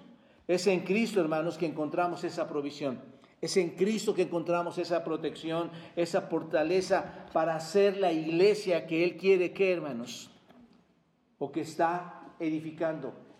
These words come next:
Es en Cristo que encontramos todo ese poder. Es por medio de Él que la iglesia está protegida de caer, ¿no es cierto?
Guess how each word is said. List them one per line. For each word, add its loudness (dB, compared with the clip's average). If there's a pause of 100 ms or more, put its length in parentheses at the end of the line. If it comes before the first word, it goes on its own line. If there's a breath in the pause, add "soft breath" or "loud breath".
Es -2
en -2
Cristo -2
que -4
encontramos -4
todo 0
ese -4
poder. -2 (260 loud breath)
Es 0
por 2
medio 4
de 4
Él 0
que 0
la 0
iglesia 0 (320 loud breath)
está -2
protegida 0
de 0
caer, 2
¿no -8
es -10
cierto? -2